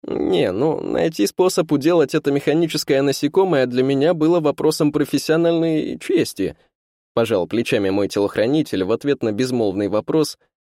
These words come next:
утирая обильно выступивший на лбу пот. Судя по легкой бледности и тремору рук,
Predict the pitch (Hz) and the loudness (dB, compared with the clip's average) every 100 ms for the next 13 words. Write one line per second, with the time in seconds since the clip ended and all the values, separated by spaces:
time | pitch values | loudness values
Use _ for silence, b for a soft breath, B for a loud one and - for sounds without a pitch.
0 | _ - 127 143 160 156 135 120 151 143 | _ -6 -2 0 0 2 0 2 2 2
1 | 120 113 165 - 123 117 - 120 113 107 | 0 0 -4 -4 -4 -2 -2 0 2 0
2 | 95 104 - 104 80 - - _ _ _ | 0 -4 -4 -8 -8 -12 -20 _ _ _
3 | _ _ _ _ _ - 160 143 123 120 | _ _ _ _ _ -6 -4 -2 0 0
4 | 120 135 - 110 98 151 160 101 85 - | 2 0 0 -2 0 0 0 -2 -6 -6
5 | 90 85 98 104 - 117 110 104 101 123 | -6 -4 -2 -2 0 0 0 0 -2 -2
6 | 147 - - | -2 -4 -12